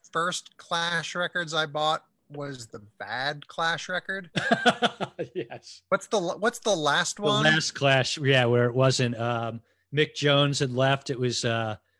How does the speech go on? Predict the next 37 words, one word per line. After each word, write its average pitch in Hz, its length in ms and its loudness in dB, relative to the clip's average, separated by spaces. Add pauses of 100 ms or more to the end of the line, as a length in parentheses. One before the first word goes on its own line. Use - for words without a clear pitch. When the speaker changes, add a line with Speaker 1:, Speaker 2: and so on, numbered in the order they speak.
(280)
Speaker 2:
basically 170 480 4
Joe 143 280 4
Strummer. 143 500 2
I 139 80 4
think 143 240 -2
Paul 147 160 2
Simonon 139 500 0
was 131 140 -4
still 131 200 -2
in 127 60 0
the 127 80 -2
band, 127 300 0
but 123 100 -4
then 123 140 -2
it 123 60 -4
was, 123 180 -6
like, 117 240 -4
three 123 180 0
hired 117 400 -2
guns. 101 560 -8 (320)
Speaker 1:
So, 196 60 0
yeah, 190 140 6
I 170 40 2
think 220 220 -2
I 220 100 4
got 185 260 2
the 120 100 -4
first - 640 0
Clash 190 460 0
record 190 520 -2
and 127 240 -6
then 151 240 -4
the 120 120 -4
last 120 560 -4
Clash 170 400 0
record. 190 440 -6 (460)
Speaker 2:
Yeah. 110 220 -6